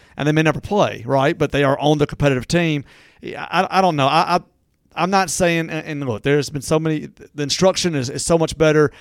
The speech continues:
Uh, there's so much money poured, and I'm sure that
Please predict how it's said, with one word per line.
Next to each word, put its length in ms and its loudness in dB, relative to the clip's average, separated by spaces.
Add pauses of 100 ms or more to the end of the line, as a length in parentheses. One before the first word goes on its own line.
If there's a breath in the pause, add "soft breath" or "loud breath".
(200 loud breath)
Uh, 220 2
there's 180 -2
so 120 2
much 160 -2
money 180 0
poured, 460 2 (200 loud breath)
and 140 -2
I'm 120 0
sure 340 2
that 240 2